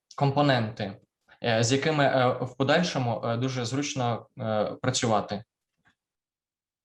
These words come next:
Е, діаграма станів помилки. М.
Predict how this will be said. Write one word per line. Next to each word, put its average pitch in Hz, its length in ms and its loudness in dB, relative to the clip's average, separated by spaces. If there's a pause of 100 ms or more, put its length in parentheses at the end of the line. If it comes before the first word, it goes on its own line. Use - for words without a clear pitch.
(1120)
Е, 110 260 -4
діаграма 135 500 0
станів 135 500 -4
помилки. 113 560 -2 (1700)
М. 117 360 2